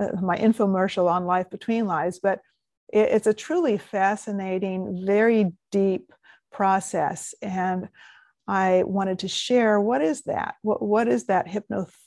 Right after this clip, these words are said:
you know, hypnosis? What's that hypnotherapeutic process called Life Between Lives? And I hope this shed some light on it and gave you a whole different view of maybe even thinking, without going through the process, that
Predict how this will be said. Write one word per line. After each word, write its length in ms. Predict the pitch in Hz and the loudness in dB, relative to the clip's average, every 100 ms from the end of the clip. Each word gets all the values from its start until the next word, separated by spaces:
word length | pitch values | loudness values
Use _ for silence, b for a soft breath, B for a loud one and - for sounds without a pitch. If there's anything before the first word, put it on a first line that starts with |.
| _ | _
you 100 | 202 | -8
know, 260 | - 50 - 196 | -8 -10 -14 -8
hypnosis? 800 | 202 202 196 202 - 185 - - | -6 0 4 4 2 -4 -2 -4
What's 180 | 190 | 0
that 180 | 202 185 | 0 0
hypnotherapeutic 960 | 190 214 196 - 202 202 190 - 190 180 | -2 -2 -4 -2 0 2 2 0 -2 -4
process 500 | - 233 233 - 170 | -4 -4 -2 -6 -6
called 300 | - 185 165 | -8 -8 -6
Life 240 | 165 196 220 | -2 -2 -4
Between 380 | 240 - 190 180 | -10 -8 -8 -6
Lives? 320 | 165 170 202 | -6 -6 -4
And 140 | 185 175 B B - | -6 -6 B B 0
I 80 | 262 | 2
hope 200 | 285 - | 2 2
this 220 | 247 - | 0 0
shed 320 | - 226 196 | -2 0 0
some 260 | - 185 180 | -4 -4 -2
light 240 | 170 170 | 0 0
on 220 | 175 180 | -2 -2
it 160 | 220 - 208 | -4 -4 -8
and 260 | 190 190 | -6 -2
gave 320 | 196 190 196 | 2 2 2
you 460 | 185 214 220 208 208 B B B _ - | 2 2 4 4 2 B B B _ -2
a 120 | 220 | 0
whole 180 | 240 247 | 2 4
different 340 | 240 214 - | 2 -2 -6
view 380 | 190 196 202 214 | -2 2 2 2
of 280 | 214 202 - | 0 -4 -8
maybe 760 | 196 208 240 285 269 226 214 220 | -4 -2 0 0 -2 -2 -4 -6
even 320 | 220 214 208 | -4 -2 -2
thinking, 500 | 202 240 254 190 185 - 214 | -2 -4 -4 -6 -6 -6 -2
without 280 | 196 180 - | 0 0 2
going 200 | 220 254 | 0 0
through 100 | 185 | -2
the 60 | 175 | -4
process, 540 | - 165 165 - 160 | -2 -2 -2 -6 -2
that 160 | 214 | -2